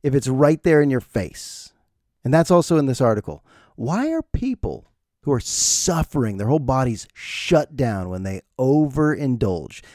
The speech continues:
Their body's shut down. Your head hurts, your brain hurts, your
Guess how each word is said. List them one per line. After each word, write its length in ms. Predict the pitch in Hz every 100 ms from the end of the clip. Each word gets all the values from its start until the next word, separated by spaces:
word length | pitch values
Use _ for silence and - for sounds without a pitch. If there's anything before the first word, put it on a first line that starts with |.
| -
Their 100 | 127
body's 440 | 131 131 98 -
shut 600 | - - - - 202 - -
down. 380 | 147 117 - - _ _ -
Your 140 | 151
head 260 | - 196 170
hurts, 240 | 165 131
your 60 | 123
brain 360 | 135 185 185
hurts, 420 | 165 170 160 - - _ _ _ _ _ -
your 160 | 135